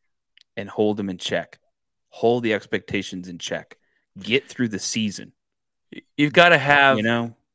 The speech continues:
Speaker 2: I talk about it all the time. It's, you've gotta have the right expectations.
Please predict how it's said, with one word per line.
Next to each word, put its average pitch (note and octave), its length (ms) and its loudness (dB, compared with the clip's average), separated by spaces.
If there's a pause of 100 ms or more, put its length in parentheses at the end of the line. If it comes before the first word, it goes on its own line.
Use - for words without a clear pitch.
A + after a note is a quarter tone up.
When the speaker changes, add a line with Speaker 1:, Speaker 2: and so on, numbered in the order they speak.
Speaker 2:
I C#3 60 0
talk D#3+ 160 4
about D3 160 4
it - 40 4
all A#2+ 80 2
the A#2+ 60 -10
time. A2 400 -4
It's, A#2+ 380 -6 (540)
you've C3+ 220 -2
gotta D3+ 200 6
have D3+ 220 0
the C3 80 2
right C3 280 4
expectations. A2+ 1080 -10